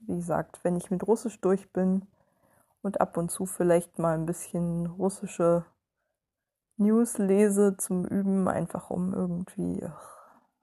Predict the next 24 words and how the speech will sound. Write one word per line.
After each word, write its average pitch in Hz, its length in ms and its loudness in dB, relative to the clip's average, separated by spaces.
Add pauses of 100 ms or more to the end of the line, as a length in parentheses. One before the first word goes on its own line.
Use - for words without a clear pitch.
naja, 202 280 -8 (1080)
auch 185 180 -4 (100)
wenn 185 240 -2
R 185 300 -4
T 190 320 -2
ja 185 180 -2
auch 170 300 -6
Deutsch 190 420 -2
und 196 300 -4
so 185 140 -6
unter 190 380 -2
anderem 185 500 -2
leider 185 340 -4
unter-, 190 520 -6 (140)
unterwegs - 1800 -6
ist - 420 -8
mittlerweile. 196 720 2 (300)
<laughs> - 1800 -4 (1400)
Mich 202 260 -2
mit 208 160 0
russischer 233 460 0
Propaganda 202 800 2
zuzustopfen, 202 1400 -2
jedenfalls, 190 720 -2